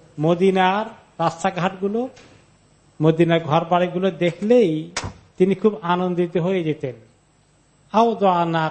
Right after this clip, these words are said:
কাতাহু, তার উটকে তিনি পা দিয়ে এমনি করে একটু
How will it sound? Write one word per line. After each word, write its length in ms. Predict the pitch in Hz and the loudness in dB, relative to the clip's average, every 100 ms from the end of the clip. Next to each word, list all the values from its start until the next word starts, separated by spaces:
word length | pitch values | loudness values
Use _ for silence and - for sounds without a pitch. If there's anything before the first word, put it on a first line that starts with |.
| - | -4
কাতাহু, 480 | 170 180 139 139 120 - _ _ _ _ _ | -2 -2 -2 -6 -10 -20 _ _ _ _ _
তার 280 | 170 180 190 185 - - | 0 2 0 -4 -12 0
উটকে 400 | 208 208 - 180 | 0 2 0 2
তিনি 380 | 196 185 180 175 | 2 2 0 0
পা 280 | 185 175 175 | 2 2 0
দিয়ে 140 | 175 | -4
এমনি 280 | 175 170 175 | -4 -4 -4
করে 320 | 175 175 170 170 _ _ _ _ | -6 -6 -8 -10 _ _ _ _
একটু 400 | 156 - 156 | -12 -8 -8